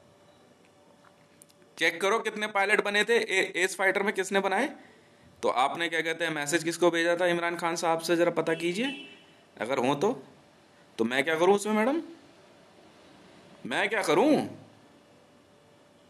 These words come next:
पांच दिन के अंदर फिर से चालू हो जाएंगे। <clears throat> वो, वो रहने दो आप,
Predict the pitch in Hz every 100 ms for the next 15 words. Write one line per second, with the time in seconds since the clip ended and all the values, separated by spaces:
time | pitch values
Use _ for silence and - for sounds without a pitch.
0 | _ _ _ _ _ _ - _ _ _
1 | _ _ _ - 156 185 185 196 196 180
2 | 165 135 143 143 185 202 220 233 233 240
3 | 269 277 285 - - - - - _ -
4 | - - - - - _ - _ _ _
5 | _ _ - - - _ _ _ _ -
6 | _ _ _ - 202 240 311 330 269 254
7 | 320 277 185 208 277 359 311 233 165 107
8 | 76 -